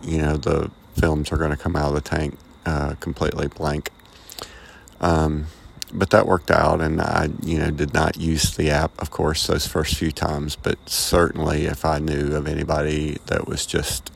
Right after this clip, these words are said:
uh, beginning or getting started, that would probably be the first thing I would point them to.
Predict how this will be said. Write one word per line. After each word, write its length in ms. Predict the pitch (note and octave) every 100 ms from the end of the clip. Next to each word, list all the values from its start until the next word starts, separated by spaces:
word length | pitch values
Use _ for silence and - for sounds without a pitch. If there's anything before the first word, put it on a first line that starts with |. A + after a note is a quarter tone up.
| -
uh, 220 | D#2 D2+
beginning 560 | D2 D#2+ D#2 D#2 D#2 E2
or 180 | D#2 -
getting 220 | D2+ D2+
started, 560 | - E2 D#2+ D2+ D2+ C#2+
that 180 | - -
would 180 | D2+
probably 540 | - E2+ - - - D#2
be 280 | - D#2+ D#2+
the 140 | -
first 400 | - - - -
thing 340 | - - D2+ -
I 80 | -
would 180 | - -
point 260 | - -
them 180 | - -
to. 300 | - E2 -